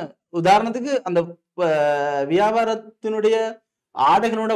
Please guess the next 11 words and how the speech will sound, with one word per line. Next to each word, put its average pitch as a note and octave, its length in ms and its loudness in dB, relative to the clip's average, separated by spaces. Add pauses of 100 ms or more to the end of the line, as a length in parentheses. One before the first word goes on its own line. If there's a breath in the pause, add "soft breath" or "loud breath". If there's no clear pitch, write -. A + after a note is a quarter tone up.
போட்டோவை A#3+ 400 2
எடுத்துக்கொண்டால் C3+ 640 -4
முக்கியமான F3 640 -2
விடயம். A2 340 -8 (1160)
அ, D3 220 -4
கொழும்பு E3 320 0
மையமாக E3 380 2
இயக்கங்கூ-, E3 440 -2
இயங்கக்கூடிய E3 840 -2
மிக D3 280 -6
பிரபலமான F3 880 -2